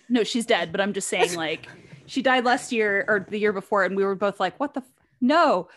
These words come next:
Speaker 1: So, and I know that
Speaker 2: Oh,
Speaker 1: she
Speaker 2: yeah, we killed her.
Speaker 1: I hope we didn't kill her.
Speaker 2: I hope we didn't kill her either. Uh, we do have some resources that will be, uh, outlined on the website, including, like, the fifteen YouTube videos I mentioned, because
Speaker 1: Yes.
Speaker 2: that's where I live.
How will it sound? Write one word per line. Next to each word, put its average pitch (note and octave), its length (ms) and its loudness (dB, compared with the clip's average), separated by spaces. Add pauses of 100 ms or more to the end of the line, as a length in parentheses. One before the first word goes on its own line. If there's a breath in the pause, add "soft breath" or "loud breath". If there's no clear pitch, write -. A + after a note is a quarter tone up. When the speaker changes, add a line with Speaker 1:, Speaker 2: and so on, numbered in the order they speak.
(140)
Speaker 1:
So, - 300 -6
and G#3+ 160 0
I G#3+ 60 2
know G#3+ 160 0
that - 160 -4
Speaker 2:
Oh, - 20 -2
Speaker 1:
she G4 60 2
Speaker 2:
yeah, G4+ 140 4
we F4 100 2
killed F#4 340 0
her. F#3+ 320 -2 (460)
Speaker 1:
I C#4 60 -6
hope D#4+ 180 0
we D4 80 4
didn't F#3+ 280 -4
kill D3 180 -10
her. D#3 340 -14 (320)
Speaker 2:
I C4+ 40 -10
hope A#3 140 -8
we - 100 -14
didn't - 180 -16
kill - 160 -14
her - 120 -16
either. - 280 -16 (240 soft breath)
Uh, C4 160 2
we C4 80 -2
do C#4+ 80 0
have D4 160 4
some D4 100 -4
resources C4+ 560 -6
that A3+ 140 -4
will A3 80 -6
be, A3 340 -10
uh, G3+ 280 0 (360 soft breath)
outlined A3+ 800 -4 (400)
on G3+ 400 -6
the F3+ 120 -10
website, C4+ 640 -4 (340 soft breath)
including, A3 520 -8
like, G#3 160 -6
the G#3+ 100 -12
fifteen A3 480 -4
YouTube G3 360 -8
videos F#3+ 360 -8
I - 80 -10
mentioned, - 460 -10 (460 soft breath)
because A#3 260 2
Speaker 1:
Yes. - 20 -2
Speaker 2:
that's G#3 240 0
where G#3 140 0
I G3+ 80 0
live. F#3+ 280 -4